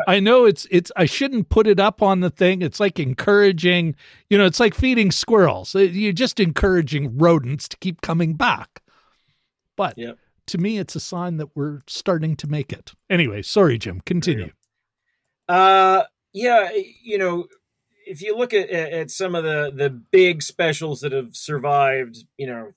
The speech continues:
Speaker 2: thirty, forty, fifty years, we were just watching Grinch the other day, narrated by Boris Karloff. Uh, and, and there were,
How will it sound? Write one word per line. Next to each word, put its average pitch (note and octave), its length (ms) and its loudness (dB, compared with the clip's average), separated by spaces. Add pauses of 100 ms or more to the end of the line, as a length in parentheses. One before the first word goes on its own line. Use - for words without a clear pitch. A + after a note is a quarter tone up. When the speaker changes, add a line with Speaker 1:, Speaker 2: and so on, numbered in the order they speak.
Speaker 2:
thirty, B2+ 320 -6
forty, B2+ 380 -8
fifty D3 400 -12
years, C3 520 -6 (280)
we F3 140 -4
were E3 100 0
just C#3 200 -8
watching C#3+ 420 -6
Grinch D3 460 -8
the C3+ 140 -6
other B2+ 160 -6
day, B2 240 -6
narrated B2+ 540 -6
by A#2+ 200 -8
Boris B2+ 420 -10
Karloff. A#2+ 600 -10 (560)
Uh, D3 560 0
and, E3 400 -4 (100)
and D#3 300 -8 (800)
there F3 100 -8
were, F3 120 -8